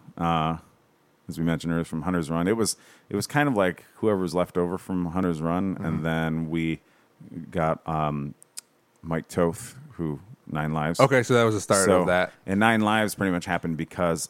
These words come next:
Speaker 1: of Highland, and Mike Toth was playing in a cover band called Fezziwig with Tim Bauer and Chad Singleton.
Speaker 2: Okay.
Speaker 1: And when they had a couple members leaving and Highland was kind of fizzling out, Mike and I were like, "Yeah, let's, let's go play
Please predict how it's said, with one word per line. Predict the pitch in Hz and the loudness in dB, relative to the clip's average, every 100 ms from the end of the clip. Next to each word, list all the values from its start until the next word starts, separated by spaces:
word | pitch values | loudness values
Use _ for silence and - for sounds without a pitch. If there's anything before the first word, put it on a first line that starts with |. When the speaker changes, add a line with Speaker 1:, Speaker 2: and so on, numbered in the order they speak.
| - | -4
Speaker 1:
of | 80 73 | -4 -2
Highland, | 80 87 87 85 80 - | 0 2 2 0 -2 -4
and | 85 82 78 80 - _ _ - | -2 0 0 -4 -8 _ _ -4
Mike | 90 85 | -2 -2
Toth | - 87 | -2 -4
was | - - | -6 -6
playing | 85 80 | -4 -2
in | 78 | -2
a | 76 | -2
cover | 82 76 | -4 -4
band | 78 76 | -4 -6
called | 73 67 | -8 -8
Fezziwig | 92 76 73 69 69 | -4 -4 -4 -6 -6
with | 73 73 - - | -6 -6 -8 -10
Tim | 90 78 | -6 0
Bauer | 76 76 76 | 2 2 0
and | 73 - | -4 -4
Chad | 73 73 | -6 -2
Singleton. | 104 82 76 76 73 | -2 -2 -4 -6 -2
Speaker 2:
Okay. | 131 139 139 - _ _ | -2 0 -2 -6 _ _
Speaker 1:
And | 87 82 76 76 78 76 | -2 0 0 -2 -4 -6
when | 82 80 80 | -4 -2 2
they | 90 | 2
had | 85 76 | 2 0
a | |
couple | 82 78 | -4 -6
members | 78 76 73 | -6 -6 -6
leaving | 78 73 78 76 | -6 -6 -6 -8
and | 73 | -4
Highland | 87 90 82 80 73 - | 0 0 0 -2 -6 -10
was | 78 76 - | -8 -6 -6
kind | - 80 | -6 -6
of | 73 - - _ - | -6 -10 -20 _ -8
fizzling | 95 80 76 85 | -4 -2 -2 0
out, | 82 - _ _ _ _ _ _ _ - | 0 -2 _ _ _ _ _ _ _ -10
Mike | 90 90 85 | -2 -2 0
and | 82 | -2
I | 80 | -2
were | 76 | -2
like, | 71 71 - _ _ | -4 -6 -8 _ _
"Yeah, | - 135 82 | -4 0 2
let's, | 80 - - - | 0 -6 -10 -10
let's | 87 | -8
go | - | -6
play | 92 98 90 | -2 0 0